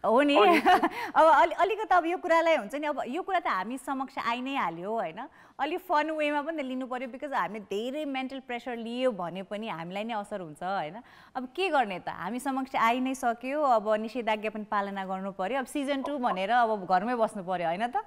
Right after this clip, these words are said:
Speaker 2: त्यही त हजुरको अब यसमा चाहिँ अब विशेष गरी मान्छेहरू धेरै जान्ने बुझ्ने भइसक्नु भएको छ यो पछिल्लो पिरियडको अहिलेको यो लकडाउन, यो कोभिड नाइन्टिनमा।
Speaker 1: हजुर,
Speaker 2: अब
Speaker 1: हजुर।
Speaker 2: हजुर चाहिँ सुरक्षित स्थानमा अब चाहिँ होम आइसोलेसन हो, अब हजुरको त्यसमा पनि अब सेनिटाइजर,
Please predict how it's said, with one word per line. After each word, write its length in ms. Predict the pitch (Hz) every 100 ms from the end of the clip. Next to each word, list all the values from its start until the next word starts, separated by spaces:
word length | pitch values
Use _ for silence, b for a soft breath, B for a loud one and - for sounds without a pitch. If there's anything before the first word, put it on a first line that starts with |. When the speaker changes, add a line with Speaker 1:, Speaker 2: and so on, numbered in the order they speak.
| - _
Speaker 2:
त्यही 180 | - 427
त 40 | 220
हजुरको 440 | 143 139 190 214
अब 240 | 240 226 220
यसमा 340 | 226 226 226
चाहिँ 380 | 220 233 240 233
अब 240 | - 190 175
विशेष 260 | 196 226
गरी 260 | 190 202 208
मान्छेहरू 480 | 196 196 196 180 185
धेरै 340 | 143 156 196
जान्ने 480 | 165 175 185 190 185
बुझ्ने 300 | 170 165 185
भइसक्नु 420 | 135 135 175 175
भएको 180 | 151 143
छ 80 | -
यो 400 | 156 160 156 156
पछिल्लो 400 | 160 151 160 160
पिरियडको 320 | 160 156 147
अहिलेको 320 | 147 151 147
यो 100 | 147
लकडाउन, 500 | 139 143 139 147 156
यो 80 | 143
कोभिड 280 | - 143 139
नाइन्टिनमा। 600 | 143 143 143 147 147 151 -
Speaker 1:
हजुर, 300 | 196 202 180
Speaker 2:
अब 100 | 190
Speaker 1:
हजुर। 100 | 226
Speaker 2:
हजुर 160 | 165 370
चाहिँ 720 | - _ _ - 220 214 254
सुरक्षित 560 | 202 208 - _ _ _
स्थानमा 320 | 190 185 185
अब 360 | 202 190 180
चाहिँ 220 | 175 180 165
होम 400 | 143 170 165 -
आइसोलेसन 540 | 175 185 170 160 175
हो, 260 | 156 160 170
अब 260 | 165 165
हजुरको 260 | 139 147 170
त्यसमा 340 | - 160 170
पनि 240 | 165 165 170
अब 120 | 165
सेनिटाइजर, 800 | 165 170 175 170 160 156 165 170